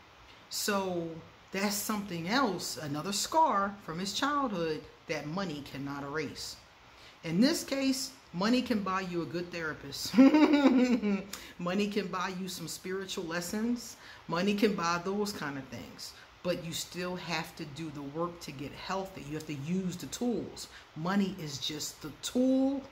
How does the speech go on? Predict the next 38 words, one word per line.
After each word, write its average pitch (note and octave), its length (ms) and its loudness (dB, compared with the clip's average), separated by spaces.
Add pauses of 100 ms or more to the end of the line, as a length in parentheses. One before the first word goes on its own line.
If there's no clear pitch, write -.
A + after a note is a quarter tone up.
(120)
to E3+ 120 -4
buy E3 420 0
the E3 80 -4
tools. - 840 2 (460)
Now E3 160 -2
you D#3 120 -6
gotta C3+ 220 -8 (100)
use C3+ 280 -8
'em. - 60 -14 (1300)
So F3 600 0 (100)
I'm F3+ 160 -2
proud A#3 400 4
of A3+ 100 -2
him. A#3 380 0 (880)
I D#3 80 0
was D3+ 160 -4
so F3+ 200 0
happy F3+ 360 0
to F3 140 -6
hear E3+ 140 -2
his D3+ 160 -4
story. F#3+ 520 -2 (540)
And D#3+ 100 -6
hopefully F#3 840 0
in D#3 80 -8
the D#3 80 -4
months E3+ 300 -2
to E3+ 100 -10
come, D#3 480 -2 (340)
he'll F3+ 140 0
have D#3 220 -2
more F3 200 0
good E3+ 260 0
news G3+ 340 4
for - 140 -6
me C3+ 340 -4
about C#3+ 300 -4
his C#3 300 -10